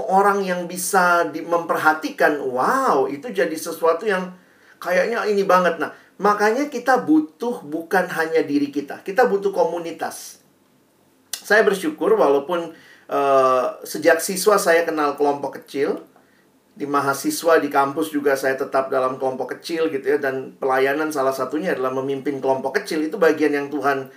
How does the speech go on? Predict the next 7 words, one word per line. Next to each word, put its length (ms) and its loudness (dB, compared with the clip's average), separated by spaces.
izinkan, 640 -2
supaya 880 2
di 240 -8
dalamnya 800 4
ada 480 2
orang 400 4
lain, 380 0